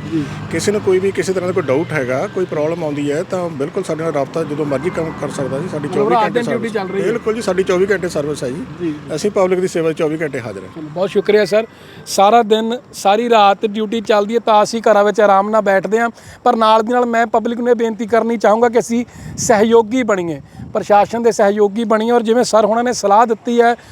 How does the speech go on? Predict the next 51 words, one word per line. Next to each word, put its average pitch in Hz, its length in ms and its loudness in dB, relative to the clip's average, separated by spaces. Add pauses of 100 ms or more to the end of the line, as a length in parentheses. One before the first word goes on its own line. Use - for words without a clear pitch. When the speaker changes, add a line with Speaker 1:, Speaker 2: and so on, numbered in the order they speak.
(200)
Speaker 1:
ਨੌਜਵਾਨਾਂ 226 580 4
ਨੂੰ 254 100 0
ਕਿ 285 80 0
ਜੇ 233 240 4
ਕੋਈ 269 160 -4
ਉਹਨਾਂ 262 220 2
ਨੂੰ 269 120 0
ਕੋਈ 269 320 2 (380)
ਲੱਗਦਾ 226 380 4
ਕੋਈ 262 180 -2
ਖਲਲ 254 300 2
ਪਾ 233 260 4
ਰਿਹਾ, 240 100 2
ਉਹਨਾਂ 254 140 0
ਦੀ 254 80 -2
ਜ਼ਿੰਦਗੀ 226 360 -2
ਵਿੱਚ 233 160 0
ਕੋਈ 240 140 -2
ਤੰਗ 233 260 2
ਕਰ 220 260 2
ਰਿਹਾ, 226 260 6 (260)
ਸਕੂਲ 240 440 -2
ਲੈਵਲ 220 280 4
'ਤੇ, 226 180 4
ਕਾਲਜ 226 340 4
ਲੈਵਲ 214 340 2
'ਤੇ, 226 180 4
ਪਿੰਡ 226 280 0
ਲੈਵਲ 214 320 0
'ਤੇ, 220 280 4 (280)
ਸ਼ਹਿਰ 262 340 4
'ਤੇ, 233 240 6
ਵਾਰਡ 220 260 4
ਲੈਵਲ 214 280 0
'ਤੇ, 220 100 0
ਤੁਸੀਂ 240 320 -6 (420)
ਪਹਿਲਾਂ 254 240 4
ਤਾਂ 269 120 4
ਆਪਣੇ 262 260 4
ਨੇੜੇ, 240 220 2
ਜਿਵੇਂ 240 260 -2 (260)
ਮੰਨ 214 140 2
ਲਓ 233 60 4
ਸਕੂਲ 240 320 -2
'ਚ - 80 -10
ਕੋਈ 233 200 -2
ਇਸ਼ੂ 214 200 -4
ਹੋ 208 100 6
ਰਿਹਾ, 226 100 6
ਆਪਣੇ 220 180 2
ਪਹਿਲਾਂ 240 320 0